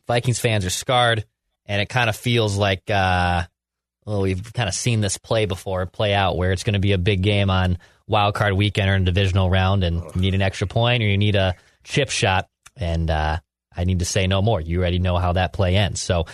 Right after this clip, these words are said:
that, yeah, that was kinda my point on Greg Joseph. I, I think that, yes,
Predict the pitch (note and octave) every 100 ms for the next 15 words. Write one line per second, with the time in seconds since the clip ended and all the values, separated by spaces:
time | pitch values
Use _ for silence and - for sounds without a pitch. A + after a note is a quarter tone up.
0 | - D#3 F#3 D3+ C3 F#3 F#3 E3+ D#3 C#3
1 | C#3 C3 A2+ A2 G2 F#2 - A2+ G#2+ A2
2 | - B2 - G#2+ - _ B2 B2+ -